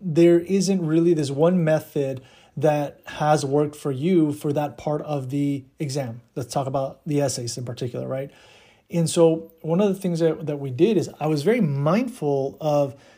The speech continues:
just asking my client, like, "Hey, what is the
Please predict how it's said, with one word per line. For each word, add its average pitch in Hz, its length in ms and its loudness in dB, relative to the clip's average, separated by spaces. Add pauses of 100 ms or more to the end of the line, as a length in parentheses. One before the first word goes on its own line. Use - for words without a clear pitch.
just - 300 -4 (1300)
asking 151 540 -2
my 135 100 -8
client, 147 380 -6
like, 123 160 -10
"Hey, 139 460 -6 (800)
what 165 640 -2 (120)
is 180 400 4 (680)
the 151 520 -2